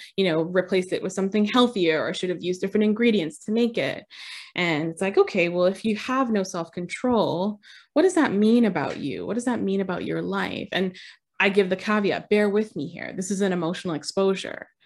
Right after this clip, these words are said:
I'm scraping, I'm digging, I'm pressing at that wound. Because if I say, like, "All right,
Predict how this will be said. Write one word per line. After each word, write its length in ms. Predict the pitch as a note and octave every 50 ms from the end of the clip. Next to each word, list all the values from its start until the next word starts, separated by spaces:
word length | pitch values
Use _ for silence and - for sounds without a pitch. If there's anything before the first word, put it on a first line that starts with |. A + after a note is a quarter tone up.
| _ -
I'm 160 | - F#3 G3+
scraping, 920 | G3+ - - - - - G3+ G3 G3 G3 G3 G3 G3+ G3+ G3 G3 G3 G3+ - -
I'm 320 | E3 F3 F3 E3+ F3 E3+ _ -
digging, 640 | - G#3 G#3 F#3+ F3+ F#3 D#3+ D3 D#3 C#3 C3+ -
I'm 160 | - F3 - -
pressing 440 | - - G3+ G#3 G#3 - G#3+ G#3 F#3+
at 160 | E3 G#2+ -
that 280 | D3+ C3+ F2+ - - F3
wound. 540 | E3+ F3 D#3+ C#3+ C3+ - - - - - _ _ - - - - -
Because 240 | G3+ G3 G#3+ G3 G3
if 140 | G#3 G#3 G#3
I 120 | G#3 G#3+
say, 280 | G#3 - - G3 F#3+ F#3
like, 240 | F3 E3 E3 D#3+ -
"All 80 | - F4+
right, 320 | G#3+ F3 F3+ G#3 A3+ -